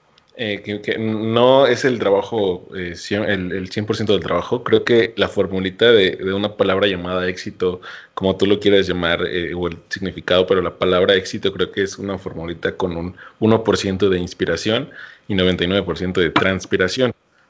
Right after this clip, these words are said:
Pero si no hay este uno por ciento, pues no llegas al cien. Y, y me gustaría, eh, pre-, preguntarte, y, y más por este tema de, de muy cier-, o sea, tan pequeño, el que alguien te abre la puerta y como que te hace sonreír y tal.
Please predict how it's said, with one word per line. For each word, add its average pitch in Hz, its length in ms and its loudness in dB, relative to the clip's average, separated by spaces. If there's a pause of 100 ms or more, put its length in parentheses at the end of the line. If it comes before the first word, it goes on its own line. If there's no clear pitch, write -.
(100)
Pero 98 160 -2
si 107 140 -2
no 113 200 4
hay 131 260 4
este - 260 -6 (400)
uno 120 280 0
por 101 140 -4
ciento, 107 440 -6
pues 98 220 -8
no 92 180 -6
llegas 92 300 -2
al 87 160 -10
cien. 127 320 0 (480)
Y, 98 480 -2
y 113 40 -4
me 110 100 2
gustaría, 117 840 6
eh, - 440 -12 (640)
pre-, 113 140 0
preguntarte, 107 920 2
y, 104 220 -8
y 101 100 -10 (120)
más 120 220 0
por 165 120 2
este 151 180 2
tema 147 220 2
de, 113 160 2
de 104 320 -2 (120)
muy 123 240 4
cier-, 147 240 4
o 131 60 6
sea, 127 160 2
tan 135 180 2
pequeño, 147 500 0 (480)
el 101 380 -2
que 104 120 4
alguien 131 260 4
te 131 60 6
abre 123 120 6
la 131 140 2
puerta 107 400 0
y 117 80 -4
como 104 240 -8
que - 140 -14
te - 360 -10
hace 110 120 -4
sonreír 113 580 0
y 107 60 -8
tal. 101 360 -2